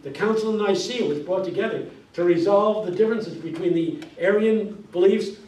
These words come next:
and the Athanasian beliefs. And in the end, uh, once again, it was Constantine banging on the table, yelling, "It's gonna be Athanasius.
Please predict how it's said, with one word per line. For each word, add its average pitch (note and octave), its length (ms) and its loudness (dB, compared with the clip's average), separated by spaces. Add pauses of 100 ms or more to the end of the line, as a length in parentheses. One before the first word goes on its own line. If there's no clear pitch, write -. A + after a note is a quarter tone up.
(160)
and E3+ 160 -4
the F3 140 2
Athanasian F#3 600 0
beliefs. - 460 -12 (420)
And E3+ 160 0
in G#3 100 4
the G#3 180 4
end, G#3+ 500 2 (140)
uh, F3+ 480 2 (520)
once G#3 220 2
again, A#3+ 220 6
it F#3 60 2
was D#3 140 -4
Constantine G3 560 0
banging G3+ 320 2
on A3 120 2
the G#3+ 100 2
table, G3+ 320 2
yelling, F3 520 0 (240)
"It's D#3 160 -4
gonna G#3+ 200 4
be G#3+ 140 4
Athanasius. - 800 2